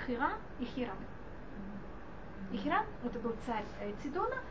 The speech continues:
и он был такой в очень дружных отношениях с Давидом. С Соломоном тоже, но не совсем. А с Давидом в очень таких хороших отношениях. Он там, Давид его вообще ничего не просил, он послал ему рабочих и послал ему материал, чтобы построить Давиду дворец.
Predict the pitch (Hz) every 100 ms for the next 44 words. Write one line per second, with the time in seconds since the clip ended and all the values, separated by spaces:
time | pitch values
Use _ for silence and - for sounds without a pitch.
0 | - 277 339 330 330 269 208 285 294 240
1 | 247 240 226 - 185 196 - - - -
2 | - - - - - - - - - -
3 | - - - - 285 330 349 320 - 381
4 | 294 254 247 247 - - - - - -
5 | - - - - - - - - - -
6 | - 208 214 240 269 220 240 - 202 180
7 | - - - - - - - - - -
8 | - - 233 233 233 226 233 247 240 226
9 | 240 220 208 208 214 320 320 202 240 -
10 | 226 220 214 214 208 - - 220 233 302
11 | 277 208 202 196 214 214 214 220 208 240
12 | 269 311 - 202 - 240 214 208 196 190
13 | 185